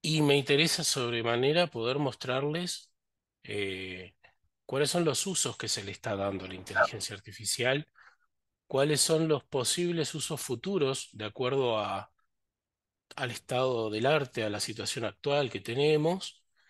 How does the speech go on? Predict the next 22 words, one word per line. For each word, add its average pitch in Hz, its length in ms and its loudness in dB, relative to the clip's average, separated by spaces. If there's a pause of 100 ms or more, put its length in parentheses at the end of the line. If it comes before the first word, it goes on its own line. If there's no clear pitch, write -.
(460)
y, 123 960 2 (220)
y 156 160 2
de 135 140 8
ahí, 135 180 2
bueno, 123 440 4 (380)
cómo 139 520 4
inclusive 131 640 0
podemos 120 520 -4
llegar 107 280 -4
a 123 320 -4 (640)
eh, 95 800 -12
facilitar, 120 840 -2
mejorar, 107 960 -6 (100)
ya 104 160 -12
sea 101 220 -8
calidad 95 340 -10
de 92 120 -12
vida 107 460 -4
o 92 100 -10
situaciones 110 540 -10
particulares, 113 880 -4 (680)
este, 92 1040 -8